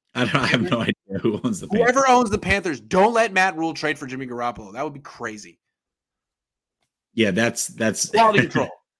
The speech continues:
Speaker 2: Hashtag.
Speaker 1: <laughs> Hashtag quality control for every team in the league, apparently. Grant
Speaker 2: Don't
Speaker 1: Coleman.
Speaker 2: do that.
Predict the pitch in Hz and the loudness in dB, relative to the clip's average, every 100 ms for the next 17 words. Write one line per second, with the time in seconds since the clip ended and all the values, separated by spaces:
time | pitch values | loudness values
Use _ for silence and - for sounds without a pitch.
0 | _ 147 135 - 160 - 214 - 254 277 | _ -4 -4 0 -2 -2 -14 -12 -6 -4
1 | 180 - - 143 - 151 - - 131 123 | -4 -2 0 0 0 -2 -2 0 2 2
2 | 113 - - - 147 127 113 98 113 - | -2 -6 -14 -2 0 2 0 0 -2 0
3 | 104 - 127 160 156 139 139 107 104 95 | 0 0 2 2 2 2 2 2 2 2
4 | 87 80 85 82 76 80 85 85 - 220 | 0 0 -4 -4 -4 -6 -4 -4 -2 -2
5 | 330 233 294 262 - - | -4 -4 -4 -2 -6 -10